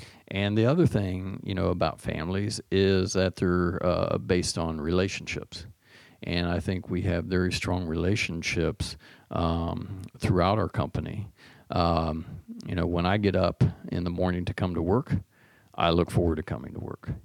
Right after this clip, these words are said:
And I think that's knowing, um, that I'm coming to a place, uh, where our management team, our associates have buy-in to what we're doing here. Um, we have a number of managers and hourly associates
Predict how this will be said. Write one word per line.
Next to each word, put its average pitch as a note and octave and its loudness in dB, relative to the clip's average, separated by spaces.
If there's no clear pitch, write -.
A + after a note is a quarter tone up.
And E2 -4
I E2 -4
think F2 -4
that's - -2
knowing, F2 0
um, D#2+ -2
that F#2+ -2
I'm F2 -2
coming G#2 2
to E2+ 0
a D2+ 0
place, D#2 0
uh, D#2 0
where D2+ -2
our C#2+ -2
management F2 -4
team, E2+ -4
our D2 -2
associates F2 2
have D#2+ -2
buy-in D#2+ 0
to - 4
what E2 -4
we're D#2+ -6
doing F2 0
here. D2 -4
Um, D#2+ -2
we G2 2
have F2 2
a E2 -4
number F#2 2
of D2+ 0
managers F#2+ 0
and D#2+ -4
hourly E2+ 0
associates E2 -4